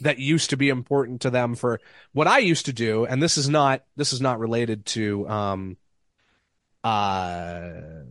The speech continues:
um, uh, like, uh, relationships at all. But me and my friends every year at the end of the school year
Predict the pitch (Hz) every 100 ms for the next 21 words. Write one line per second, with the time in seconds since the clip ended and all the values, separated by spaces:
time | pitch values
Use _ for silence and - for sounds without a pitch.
0 | 57 _ _ _ 95 90 87 87 85 _
1 | _ _ _ _ _ _ _ _ _ _
2 | _ _ _ _ - - 69 71 120 123
3 | - 147 131 113 - 104 95 101 131 202
4 | - 135 135 110 113 101 101 - - -
5 | 160 190 233 208 175 165 190 175 143 127
6 | - 147 160 143 139 156 143 135 127 127
7 | 135 127 117 - 151 143 117 110